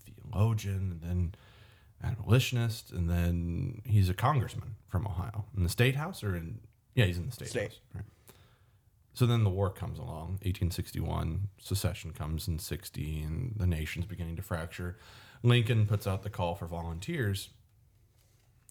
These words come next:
Speaker 1: I've always thought that the title of Gene's book, Citizen General, is so great because Jacob Cox is the perfect volunteer soldier.
Speaker 2: Yes.
Speaker 1: And there's so many. And that's one of the things that,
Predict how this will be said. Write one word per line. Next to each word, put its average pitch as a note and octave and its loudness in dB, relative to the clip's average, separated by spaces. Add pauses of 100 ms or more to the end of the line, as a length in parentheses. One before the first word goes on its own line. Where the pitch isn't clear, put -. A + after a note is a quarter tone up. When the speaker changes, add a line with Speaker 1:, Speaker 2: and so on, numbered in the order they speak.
(200)
Speaker 1:
I've A2+ 8
always B2 4
thought G2+ -2
that F#2+ -4
the - -6
title G#2 2
of E2+ -8 (360)
Gene's G#2 4
book, F#2 -8 (380)
Citizen G#2+ 2
General, F2 -2
is F#2+ 0
so A2+ 0
great B2 0
because G2 0 (760)
Jacob B2 4
Cox G2+ 2
is F#2+ -4
the - -4
perfect A2+ -2
volunteer F2 -2
soldier. - -10 (600)
Speaker 2:
Yes. - -4 (920)
Speaker 1:
And G#2 10
there's A2+ 8
so E3+ 6
many. G#2+ 6
And G#2 6
that's C#3+ 2
one D#3 0
of C3 0
the G#2+ -2
things A#2 4
that, G#2 2